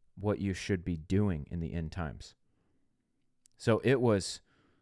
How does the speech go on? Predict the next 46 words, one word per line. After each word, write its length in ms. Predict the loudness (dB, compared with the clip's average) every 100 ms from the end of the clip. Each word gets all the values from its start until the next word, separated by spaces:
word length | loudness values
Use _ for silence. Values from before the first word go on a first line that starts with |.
| _ _ _ -8
way 580 | -2 4 6 8 6 4
more 260 | 4 2
important. 380 | 2 0 -2 0
It 60 | -2
was 200 | -2 -8
two 320 | -12 4 6
and 100 | 6
a 40 | 2
half 400 | 2 0 -2 -10
times 720 | -2 2 2 0 -6 -14 -18 _ _ _ _
more 560 | -2 2 4 4 2 -4 _
emphasized 920 | 0 0 -2 -6 -2 -2 -4 -8 -14 -18 _ _ _ _ _ _
what 300 | 2 4 4
you 140 | 2 0
should 240 | 0 0
be 120 | 0
doing 420 | 2 2 2 2
rather 280 | 2 2 2
than 240 | -2 -4 -2
what 160 | 0
you 100 | -2
should 240 | -4 -6 -4
be 140 | -4
looking 420 | -2 -4 -4 -8
for. 380 | -8 -12 -12 -12 _ _ _ _ -16
Okay? 360 | -2 2 2 -2 _
So 180 | -6 -2
let's 280 | 0 -2
be 160 | 0 -2
people 360 | 0 -2 0 4
who 100 | 4
are 120 | 4
ready. 340 | 4 2 -2 -10 -12 -2
Let's 200 | -2 0
get 160 | 0
into 240 | 0 -2 -2
Matthew 360 | -2 -2 -6
twenty-four 540 | -8 -6 -6 -6 -4 -2
a 40 |
little 160 | -4 -6
bit. 200 | -8 -6
We're 140 | -4
gonna 180 | -2 -2
do 120 | -2
some 240 | -4 -2 0
reading. 340 | 2 2 -2